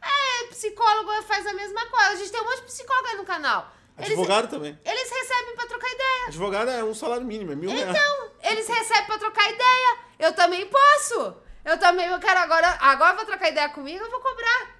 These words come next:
Speaker 1: Vai ser assim agora. Troca, troca ideia no WhatsApp, ah, deu, bateu dez
Speaker 2: Oi.
Speaker 1: minutos. Pode, pode pagar, vamos.
Speaker 2: Legal.
Speaker 1: <laughs> Vai ser assim.
Speaker 2: Não, isso, só responde aham, aham.
Speaker 1: Exatamente.
Speaker 2: Aham.
Speaker 1: E se a pessoa quiser um, uma frase completa, com contexto correto,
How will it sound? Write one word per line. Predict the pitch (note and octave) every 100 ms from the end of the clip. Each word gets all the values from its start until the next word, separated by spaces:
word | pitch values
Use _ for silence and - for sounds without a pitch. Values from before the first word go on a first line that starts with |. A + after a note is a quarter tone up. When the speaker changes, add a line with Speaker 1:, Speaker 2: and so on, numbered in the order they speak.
| -
Speaker 1:
Vai | C4
ser | E4
assim | A#4 A#4 A4+ F4+
agora. | A3+ G#3 E3+ - _ _ _
Troca, | C#4 E4 G4+ E4
troca | F4 F4+
ideia | E4+ D4+
no | D#4
WhatsApp, | D#4 E4+ F4+ F4+ B3+
ah, | G#3 D#4+ E4+
deu, | A#3+ C#4 C4
bateu | C4+ C4+
dez | D4 D#4
Speaker 2:
Oi. | F3 F3
Speaker 1:
minutos. | C#3+ - - - - -
Pode, | C#4 C4+ E4 D4+
pode | - D4 -
pagar, | F#4+ D4 C#4
vamos. | B3+ E4 D#4+
Speaker 2:
Legal. | D3 D#3+ D3 B2+ - _
Speaker 1:
<laughs> | -
Vai | C#4+ F4 C#4+ - - - -
ser | -
assim. | - G4 E4+
Speaker 2:
Não, | F4 D4
isso, | E3 E3
só | F3+
responde | G3 G3 G#3+ G3
aham, | G#3+
aham. | A3+ G#3 G3 F#3 _ _ _ - D4 D4
Speaker 1:
Exatamente. | A3 A3 A3+ D4+ G4 D4+
Speaker 2:
Aham. | E3 C3 C#3+ E3+ -
Speaker 1:
E | C#4+
se | D4+
a | D4+
pessoa | D4+ C#4 C#4 G#4+ A#4+
quiser | A#4 F#4 E4 D#4 C#4
um, | C4 C4 A3 C#4 C4+ C4
uma | C4 B3+ B3
frase | - B3+ B3 A#3 A#3+
completa, | B3+ A#3+ G3+ A#3+ B3+ D#4+ F4 B3+ G#3
com | C4+ C4
contexto | C4 B3 C4 B3+ - A#3+
correto, | - A#3 G#3 A3 D4 G#4 - C4